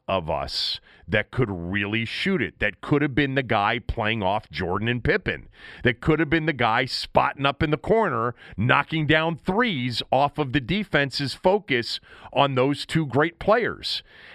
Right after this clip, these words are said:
And it, Tommy, it's so true. There are so many guys in the N B A that can really shoot it,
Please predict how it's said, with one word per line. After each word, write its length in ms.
And 260
it, 220
Tommy, 340
it's 180
so 320
true. 540
There 180
are 100
so 400
many 300
guys 600
in 80
the 140
N 200
B 200
A 220
that 180
can 200
really 480
shoot 400
it, 200